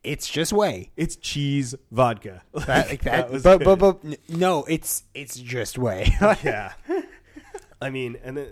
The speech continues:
Speaker 2: there were a couple of other companies that I thought were really inter-, or a couple of other things that were really interesting. Um, and I'm, the name is escaping me right now, and it's horrible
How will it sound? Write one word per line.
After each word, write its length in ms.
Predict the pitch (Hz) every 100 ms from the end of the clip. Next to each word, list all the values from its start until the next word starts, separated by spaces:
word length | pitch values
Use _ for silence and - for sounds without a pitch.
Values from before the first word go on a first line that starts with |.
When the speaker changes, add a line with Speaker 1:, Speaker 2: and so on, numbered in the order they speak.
| 151
Speaker 2:
there 140 | 156
were 160 | 185 185
a 40 |
couple 280 | 175 170 151
of 80 | 123
other 300 | 117 113 113
companies 500 | - 117 117 110 107
that 140 | 107 104
I 80 |
thought 240 | 104 113 104
were 100 | 110
really 340 | 104 107 104
inter-, 200 | 101 107
or 60 | 117
a 40 |
couple 220 | 120 139 110
of 80 |
other 140 | 107 95
things 220 | 104 104
that 60 | 104
were 60 |
really 200 | 101 101
interesting. 420 | 98 98 107 101 98 - - -
Um, 400 | 110 110 104 104 - -
and 200 | 120 110
I'm, 280 | 113 107 101 _
the 80 | 117
name 240 | 117 117 120
is 100 | 110
escaping 480 | - - 107 104
me 80 | 104
right 180 | 101 104
now, 220 | 104 101
and 100 | 98
it's 140 | 98 -
horrible 480 | 104 104 98 101